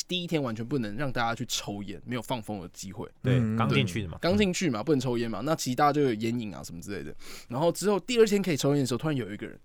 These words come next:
Speaker 1: 出来，他说：“靠，终于可以抽烟了。”然后发生什么事？因为他感觉是年纪有点大，然后有点秃头，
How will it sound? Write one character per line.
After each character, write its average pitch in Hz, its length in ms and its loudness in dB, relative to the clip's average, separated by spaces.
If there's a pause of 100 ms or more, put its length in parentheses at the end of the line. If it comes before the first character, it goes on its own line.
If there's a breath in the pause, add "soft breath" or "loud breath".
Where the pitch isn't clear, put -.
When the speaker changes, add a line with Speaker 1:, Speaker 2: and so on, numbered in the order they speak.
(100)
Speaker 1:
出 104 200 -4
来， - 140 -6 (380)
他 143 120 -6
说 139 220 -8 (140)
：“靠， 127 880 -6
终 139 160 -12
于 135 40 -6
可 139 100 -6
以 131 40 -8
抽 135 220 -6
烟 131 180 0 (120)
了。” 107 320 -2 (100)
然 104 100 -8
后 117 60 -6
发 131 140 -2
生 127 60 -2
什 - 20 -6
么 110 60 -8
事？ 123 120 -8
因 156 60 0
为 185 60 2
他 220 160 0 (280 loud breath)
感 135 160 2
觉 143 100 2
是 180 120 -2 (580)
年 156 120 8
纪 180 100 2
有 180 100 8
点 117 180 2
大， - 160 0 (120)
然 117 80 -4
后 143 60 4
有 - 0 -
点 160 160 4
秃 131 200 0
头， - 180 -6